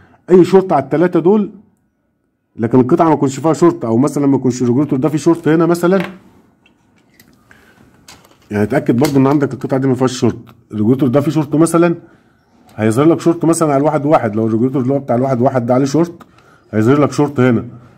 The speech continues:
ففي الحاله دي ممكن يبقى الريجوليتور تالف، لكن في معظم الاحيان يعني بتبقى من المعالج. فانا دلوقتي لازم تركز، يعني تشوف الريجوليتور سليم معاك او مش سليم،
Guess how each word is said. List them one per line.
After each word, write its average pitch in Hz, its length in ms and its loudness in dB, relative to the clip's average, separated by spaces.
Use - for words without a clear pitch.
ففي - 680 -6
الحاله 160 240 2
دي 170 120 2
ممكن 185 200 0
يبقى 139 120 0
الريجوليتور 127 360 -2
تالف، 110 260 -2
لكن 156 180 0
في 147 120 -4
معظم 185 280 2
الاحيان 165 360 0
يعني 190 240 0
بتبقى 143 300 2
من 135 60 4
المعالج. 107 480 -2
فانا 160 300 -2
دلوقتي 175 300 -2
لازم 165 140 0
تركز، 120 580 -4
يعني 101 140 -4
تشوف 135 160 -8
الريجوليتور 127 320 0
سليم 131 260 0
معاك 135 180 0
او 127 80 0
مش 104 180 -4
سليم، 98 280 -4